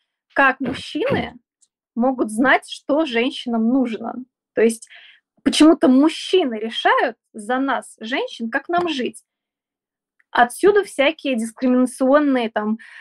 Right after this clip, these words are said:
э, законы и попытки контро-, контролировать там женскую репродуктивную систему, да, запрещать аборты или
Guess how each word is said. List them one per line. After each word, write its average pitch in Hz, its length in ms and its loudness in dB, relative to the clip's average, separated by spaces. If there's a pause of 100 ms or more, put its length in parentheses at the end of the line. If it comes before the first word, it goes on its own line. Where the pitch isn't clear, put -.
(160)
э, - 80 4
законы 277 640 4
и - 40 -4
попытки 240 640 -8
контро-, 233 380 -2
контролировать 247 720 -2
там 214 160 -4
женскую 240 600 -4
репродуктивную 240 800 0
систему, 208 640 -4
да, 202 180 2
запрещать 254 540 -2
аборты 220 640 0
или 202 120 -4